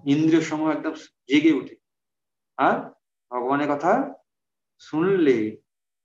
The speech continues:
ইন্দ্র ঝিমিয়ে পড়ে। কীর্তন মুখ থেকে বেরোয় না, ভগবানের নাম, ভগবানের রূপ, গুণ, লীলা,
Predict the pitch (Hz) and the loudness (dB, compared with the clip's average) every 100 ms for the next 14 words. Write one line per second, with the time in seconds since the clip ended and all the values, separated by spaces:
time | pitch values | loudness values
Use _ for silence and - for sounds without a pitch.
0 | _ 107 - 127 123 127 156 - - _ | _ -20 -14 -14 -8 -4 -4 -6 -18 _
1 | _ _ _ _ _ _ _ _ _ _ | _ _ _ _ _ _ _ _ _ _
2 | _ _ _ 110 139 135 113 110 107 107 | _ _ _ -4 2 2 2 -6 -10 -12
3 | 107 _ _ _ _ _ _ _ _ _ | -16 _ _ _ _ _ _ _ _ _
4 | - 185 180 180 143 135 165 170 190 165 | 0 0 0 0 2 0 -2 -4 -4 0
5 | 131 117 110 107 104 107 _ _ _ _ | 2 0 -2 -6 -10 -16 _ _ _ _
6 | _ _ 123 120 120 117 113 113 113 120 | _ _ -10 -8 -6 -6 -6 -6 -4 -2
7 | 139 139 117 107 - _ _ _ _ _ | 0 -2 -6 -12 -20 _ _ _ _ _
8 | _ 117 113 117 123 131 123 117 131 143 | _ -4 -2 -2 -2 -2 -2 0 0 0
9 | 123 117 123 139 139 131 120 123 131 160 | -2 -4 -4 -2 -2 -4 -4 -2 2 2
10 | 151 120 - | 2 0 -8